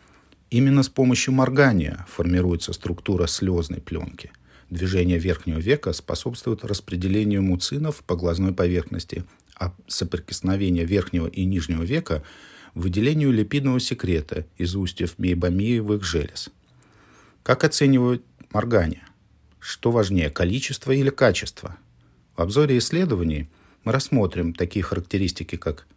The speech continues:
частота и эффективность морганий. Частота или скорость моргания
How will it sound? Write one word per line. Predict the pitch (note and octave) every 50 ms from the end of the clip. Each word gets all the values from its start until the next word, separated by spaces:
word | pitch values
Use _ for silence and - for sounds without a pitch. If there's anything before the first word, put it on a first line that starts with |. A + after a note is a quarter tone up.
| _ _
частота | - - - - - E2+ D#2+ - - G#2 C3 D3+ C#3+ - -
и | - F#2
эффективность | F#2 - - - - - - G#2+ F2+ D#2+ D2+ - -
морганий. | D#2+ D2+ D2+ D#2 D#2 - - - - - - _ _ _ _ _ _ _ _ - - - - _ _
Частота | - - C#3 - - F#3 F#3 - F#2 E2+ D2+ D2+ - _ _ _ _ _ _ _ _ _
или | - A#2+ C3
скорость | B2+ - - - F#2+ E2+ D#2 - - -
моргания | E2+ D#2+ D#2 D#2+ E2 D#2 D#2 D2+ D2+ - -